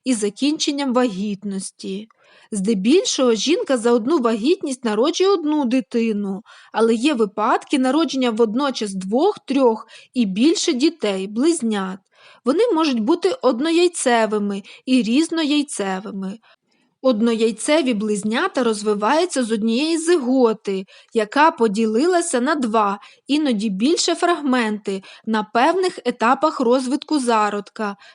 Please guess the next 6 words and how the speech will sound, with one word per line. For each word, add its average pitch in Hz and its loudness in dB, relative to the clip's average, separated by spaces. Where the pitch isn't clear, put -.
малюнок 240 2
двісті 247 0
двадцять 190 -4
два 247 2
один. 214 -2
Вони 311 2